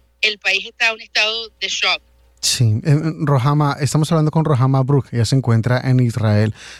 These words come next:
Speaker 2: está en Shoham. Em, em, Rohama, tú estás en una población que queda entre Jerusalén, pero llegando a Tel Aviv. Em, ¿cómo se siente ahí? Por-,
Speaker 1: Correcto,
Speaker 2: porque
Speaker 1: estoy,
Speaker 2: cua-
Speaker 1: estoy muy cerca del,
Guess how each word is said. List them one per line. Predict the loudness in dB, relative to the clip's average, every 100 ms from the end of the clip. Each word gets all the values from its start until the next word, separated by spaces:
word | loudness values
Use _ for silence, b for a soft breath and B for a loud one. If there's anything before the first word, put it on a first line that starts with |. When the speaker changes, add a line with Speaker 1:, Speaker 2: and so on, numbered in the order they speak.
| B
Speaker 2:
está | -4 0 2 2
en | 2
Shoham. | 2 2 2 2 0 B B 0
Em, | 0 0 -6 0
em, | 2 0 0 0 2
Rohama, | 2 0 2 0 0
tú | 0
estás | 0 2
en |
una | 2 2
población | 0 2 2 2 0
que | 0
queda | -4 0 2 2
entre | 0 0 0
Jerusalén, | 2 2 2 2 2
pero | 2 2 0 _
llegando | -10 0 0 2 2
a | 2
Tel | 2 2
Aviv. | 2 2 0 -6 B B B B
Em, | 2 2 0 -4 -20 -20 -20 -20 _
¿cómo | 0 2 2
se | 2 0
siente | 0 2 2 2 0
ahí? | 0 0
Por-, | 0 0
Speaker 1:
Correcto, | -2 -2
Speaker 2:
porque | -4 -4
Speaker 1:
estoy, | -2
Speaker 2:
cua- | -2 -2
Speaker 1:
estoy | -6 -8
muy | -4 -4
cerca | -2 -4 -2 -2
del, | -2 -6